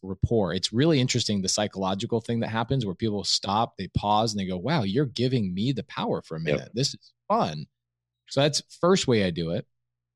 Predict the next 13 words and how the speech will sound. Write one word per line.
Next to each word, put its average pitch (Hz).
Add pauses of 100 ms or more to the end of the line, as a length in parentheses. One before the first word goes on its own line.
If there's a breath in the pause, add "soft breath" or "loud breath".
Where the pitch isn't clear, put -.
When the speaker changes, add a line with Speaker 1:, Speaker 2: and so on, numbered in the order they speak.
(120)
Speaker 1:
The 110
second 185
line 107
that 98
I 95
use 95
is 107
I 101
say, 98 (360 loud breath)
s-, -
seller 131
will 113
say, 101